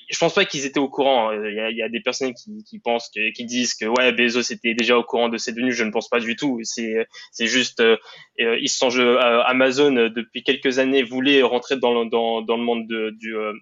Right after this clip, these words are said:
du sport. Ils ont vu qu'il y avait une, une opportunité avec la Ligue un. Et, euh, et donc, ouais, donc, euh, moi, je pense qu'il y aura pas de, de, de, de,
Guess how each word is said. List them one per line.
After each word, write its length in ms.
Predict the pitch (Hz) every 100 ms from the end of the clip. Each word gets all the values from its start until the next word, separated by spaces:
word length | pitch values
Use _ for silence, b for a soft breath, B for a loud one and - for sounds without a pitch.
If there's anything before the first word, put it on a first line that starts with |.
| _ _ _
du 140 | 120
sport. 360 | 110 151 156 139
Ils 160 | 117
ont 60 | 113
vu 280 | 120 123 117
qu'il 140 | 120
y 20 |
avait 120 | 110 117
une, 140 | 113
une 200 | 110 113
opportunité 480 | 107 117 120 110 117
avec 180 | 110 107
la 60 | 110
Ligue 180 | 110 139
un. 100 | 151 - _ _ _ _ _ _ _ _ _ -
Et, 160 | 120
euh, 500 | 117 113 113 113 113
et 160 | 113 120
donc, 240 | 127 127 190
ouais, 180 | 196
donc, 260 | 143 131 -
euh, 60 | 143
moi, 140 | 170
je 80 | -
pense 200 | 185 -
qu'il 120 | 147
y 60 | 139
aura 200 | 135 -
pas 240 | 175 180 _ _ _ -
de, 360 | 123 135 135 127
de, 320 | 127 131 127
de, 220 | 123 123
de, 400 | 120 123 147 143